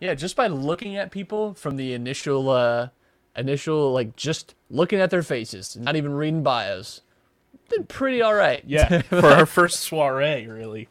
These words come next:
Speaker 2: uh, with, with Survivor on the show. But, uh, here's the next try with Taku.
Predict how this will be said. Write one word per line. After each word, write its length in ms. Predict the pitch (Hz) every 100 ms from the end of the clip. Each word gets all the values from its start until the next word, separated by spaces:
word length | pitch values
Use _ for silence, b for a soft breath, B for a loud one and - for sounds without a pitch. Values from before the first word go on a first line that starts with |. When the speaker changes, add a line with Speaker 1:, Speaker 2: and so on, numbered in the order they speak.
| B B B B
Speaker 2:
uh, 520 | - 110 107 110 104 -
with, 260 | 120 120 110
with 180 | 123 127
Survivor 640 | - 120 113 110 113 113
on 100 | 139
the 60 | 76
show. 340 | - 120 120
But, 240 | 120 107 - b b b b -
uh, 380 | 117 110 110
here's 400 | 107 - 143 143
the 100 | -
next 340 | 113 117 120 -
try 320 | - 127 117
with 220 | 107 101 -
Taku. 760 | - 135 135 - 143 135